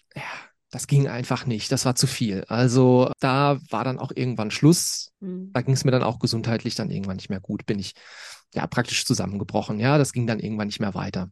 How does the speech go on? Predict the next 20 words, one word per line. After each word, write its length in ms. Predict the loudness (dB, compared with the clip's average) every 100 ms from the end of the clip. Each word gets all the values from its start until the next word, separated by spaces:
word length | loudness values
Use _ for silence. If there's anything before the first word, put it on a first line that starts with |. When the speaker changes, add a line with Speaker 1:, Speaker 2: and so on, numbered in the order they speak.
| _
Speaker 2:
Mhm. 420 | -12 -12 -14 -18 _
Speaker 1:
Hab 120 | -2
mich 80 | 0
dann 120 | 0
berappelt 580 | 0 2 6 6 6 2 _ _
mit 100 | 0
der 100 | 0
Zeit, 480 | 2 2 2 0 -6 _
Hilfe 320 | 0 2 2 0
von 200 | -6 -14
Familie, 680 | 0 6 8 8 6 4
Schule, 600 | 2 0 2 4 4 2 -4 -20 -16
Therapie 400 | -8 -8 0 0
gemacht, 680 | 0 -2 -2 -4 -8 -12 -2
Prioritäten 560 | 2 2 4 4 6 6
gesetzt 580 | 6 6 4 -4 -10 -14 _ _ _ 0
und 720 | 6 8 8 6 4 2 -2 -4
eben 480 | -2 0 0 -2 -6 -2
dann 340 | 0 0 -4
mein 540 | -6 -4 -2 -4 -6